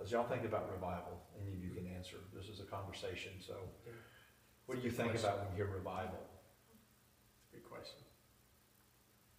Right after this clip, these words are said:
Speaker 2: Um, you know, it's, it's, probably just, uh, eye-opening for me, sometimes sad, 'cause I, I, I don't always think of,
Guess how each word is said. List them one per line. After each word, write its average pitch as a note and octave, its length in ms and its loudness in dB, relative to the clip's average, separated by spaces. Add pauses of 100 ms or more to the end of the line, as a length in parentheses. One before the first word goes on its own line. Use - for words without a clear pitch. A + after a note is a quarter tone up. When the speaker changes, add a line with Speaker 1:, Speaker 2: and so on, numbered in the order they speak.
(500)
Speaker 2:
Um, A2+ 200 -2 (1800)
you A#2+ 60 -2
know, A#2+ 140 2
it's, - 160 -2
it's, - 160 -10 (440)
probably G2+ 320 -4
just, F2 220 -10 (180)
uh, F2 160 -8 (480)
eye-opening F#2 400 -4
for F#2+ 160 -8
me, F#2 120 -8
sometimes F#2+ 420 -8
sad, G2 340 -4
'cause G#2+ 140 -8
I, F#2 80 -2
I, G#2+ 220 -6 (200)
I G#2+ 80 -4
don't G2 160 -2
always F#2+ 220 -4
think G2+ 260 -6
of, - 160 -4